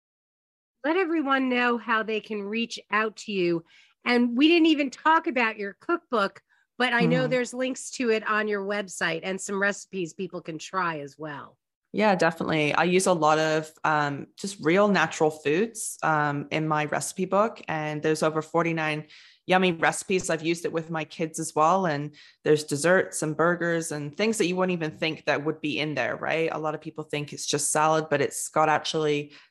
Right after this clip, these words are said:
Speaker 2: tons of different things that you can have as a family, like pizza as well, that we make from, from scratch. So my website is triple W dot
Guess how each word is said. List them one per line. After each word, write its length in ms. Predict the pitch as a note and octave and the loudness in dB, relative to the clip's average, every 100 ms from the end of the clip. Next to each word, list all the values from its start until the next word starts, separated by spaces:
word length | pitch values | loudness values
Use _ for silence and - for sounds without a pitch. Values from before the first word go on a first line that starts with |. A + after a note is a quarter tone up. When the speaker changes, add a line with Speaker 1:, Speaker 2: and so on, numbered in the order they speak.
| - | -4
Speaker 2:
tons 260 | F3+ E3+ | 0 2
of 60 | E3+ | 2
different 300 | D#3 D#3+ D3+ | 2 0 -2
things 260 | D3 D3 D3 | -2 -4 -6
that 80 | |
you 120 | - D3+ | -8 -6
can 120 | D#3 | -4
have 220 | D3+ D3 | 0 0
as 100 | D3 | -2
a 60 | D3 | -2
family, 460 | - C#3 D3 D3+ | 0 0 0 -2
like 260 | C#3+ D3 - | -2 -4 -2
pizza 340 | G3+ F#3 - | -2 0 0
as 240 | E3+ E3 E3 | 2 2 2
well, 220 | E3 F3+ | 2 2
that 100 | D#3 | 0
we 140 | D3 | -2
make 240 | D3+ C#3 - | -4 -6 -4
from, 340 | D3+ C#3 C#3+ - _ _ | -2 -2 -8 -14 _ _
from 180 | D3 D3 | -8 -6
scratch. 480 | - D3 E3 - - | 0 2 2 0 0
So 460 | F3+ D#3+ D#3 D#3 - - _ - | 4 6 6 4 -4 -20 _ 2
my 140 | F3 | 4
website 540 | F3 F3+ - G3 F#3 | 4 2 2 2 2
is 260 | - E3+ - | 0 -2 -2
triple 300 | - G3+ G3 | -8 -6 -2
W 520 | F#3+ E3+ F3 F3 E3+ | 0 2 2 0 -2
dot 360 | E3+ D3+ D3+ | 0 0 0